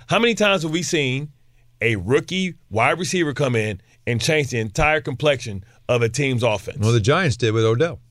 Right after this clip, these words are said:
Speaker 1: Giants did with Odell. To a certain extent, Garrett Wilson put the league on notice.
Speaker 2: Ja'Marr
Speaker 1: What
Speaker 2: Chase.
Speaker 1: Ja'Marr Chase, what he was able to do.
Speaker 2: Mm-hmm.
Speaker 1: Right, so let's just say they do that.
Speaker 2: Puka,
Speaker 1: And
Speaker 2: Puka Nacua.
Speaker 1: Right.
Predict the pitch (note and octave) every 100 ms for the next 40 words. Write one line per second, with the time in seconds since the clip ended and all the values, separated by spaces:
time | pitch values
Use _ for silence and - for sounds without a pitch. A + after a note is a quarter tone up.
0 | _ _ _ _ _ - F2 A#2+ C3 A#2+
1 | C3 C3 B2+ B2+ B2 A#2+ A#2 - _ C3+
2 | B2+ D3 C#3+ C3 B2+ C3 G#2 B2+ C3+ A#2+
3 | C3 B2+ A2+ B2 A#2 A#2+ B2 A2+ A#2 A2+
4 | A2+ A#2+ A2 A#2 A#2 A2 B2 A2+ B2+ A#2+
5 | B2+ C3+ - C#3+ B2+ A2+ A#2+ B2 C3 A2+
6 | A#2+ A2+ A2+ G#2 A#2 C#3+ G#2 F#2+ G#2+ E3
7 | F3 G3 G3 G3 G3+ G#3 F#3 F3+ F3 E3+
8 | D#3+ - - _ _ _ _ _ _ _
9 | _ _ - D4+ G3+ C4 D3+ D3 C3+ C3
10 | C3+ A#2+ E3 - - - B3 E3 D#2+